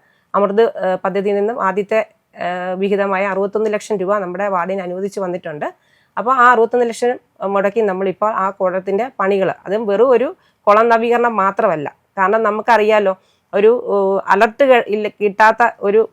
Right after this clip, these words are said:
കുളമാണ്. കാരണം ഇപ്പം നമ്മൾ ചുമ്മാ ഒരു കല്ല് കെട്ടി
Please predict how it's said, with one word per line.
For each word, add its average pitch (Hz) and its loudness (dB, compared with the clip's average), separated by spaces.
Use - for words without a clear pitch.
കുളമാണ്. 202 4
കാരണം 214 0
ഇപ്പം 240 -2
നമ്മൾ 226 0
ചുമ്മാ 226 0
ഒരു 233 2
കല്ല് 233 6
കെട്ടി 214 2